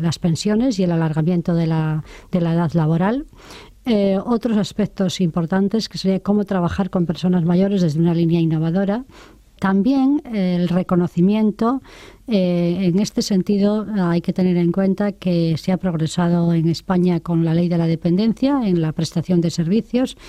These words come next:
y existen varias figuras profesionales que trabajan con personas mayores,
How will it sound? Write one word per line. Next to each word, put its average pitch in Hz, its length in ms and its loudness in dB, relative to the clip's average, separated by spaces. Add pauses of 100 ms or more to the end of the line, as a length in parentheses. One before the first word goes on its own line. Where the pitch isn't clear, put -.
(340)
y 254 140 2
existen 214 640 0
varias 180 320 0
figuras 185 340 0
profesionales 220 800 0
que 185 120 -2
trabajan 170 600 0
con 165 200 0
personas 170 420 0
mayores, 214 560 0